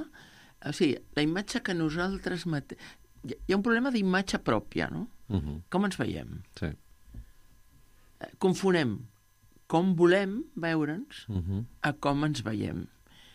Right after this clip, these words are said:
Speaker 1: I aleshores aquest com volem és el que volem presentar i és el volem que ens veiguin. I en aquí és, l'excusa és perquè, «No, bueno, jo sóc d'aquesta manera que jo vull ser.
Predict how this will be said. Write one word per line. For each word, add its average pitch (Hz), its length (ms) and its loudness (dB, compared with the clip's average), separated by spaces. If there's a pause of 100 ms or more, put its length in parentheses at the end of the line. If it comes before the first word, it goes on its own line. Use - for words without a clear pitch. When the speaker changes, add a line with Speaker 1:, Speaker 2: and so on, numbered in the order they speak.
(120)
Speaker 1:
I 131 180 0
aleshores 165 540 2
aquest - 340 -6
com 165 260 4
volem 190 440 6 (640)
és 135 120 0
el 170 100 4
que 180 140 0
volem 147 300 6
presentar 143 680 2
i - 160 0
és 123 80 0
el 147 120 2
volem 135 280 0
que 156 160 -2
ens 123 160 -2
veiguin. 107 540 0 (760)
I 127 100 4
en 135 100 4
aquí 147 380 0
és, 160 420 0
l'excusa 180 640 2
és 185 160 -4
perquè, 180 380 -2 (640)
«No, 135 200 2
bueno, 139 340 0 (260)
jo 98 140 -4
sóc 123 240 -2
d'aquesta 147 440 0
manera 143 360 0
que 175 180 -2
jo 135 120 4
vull 120 180 4
ser. - 340 -2